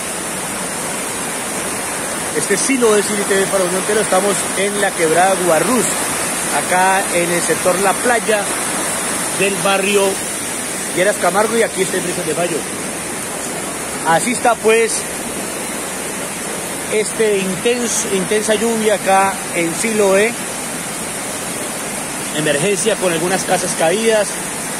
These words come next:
otras que están que colapsan, y así está, pues, la comunidad trabajando fuertemente para evitar, pues, que la tragedia nos embargue otra vez acá en Siloé.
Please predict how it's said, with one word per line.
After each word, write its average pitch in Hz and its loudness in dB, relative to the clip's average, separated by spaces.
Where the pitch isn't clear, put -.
otras 175 4
que 165 -2
están 170 2
que 185 0
colapsan, 202 2
y 170 6
así 160 2
está, 202 2
pues, 202 0
la 208 4
comunidad 170 2
trabajando 147 4
fuertemente 175 0
para 170 4
evitar, 156 2
pues, 160 0
que 156 4
la 160 4
tragedia 160 2
nos 139 2
embargue 147 0
otra 139 0
vez 139 2
acá 135 0
en 131 0
Siloé. 117 -4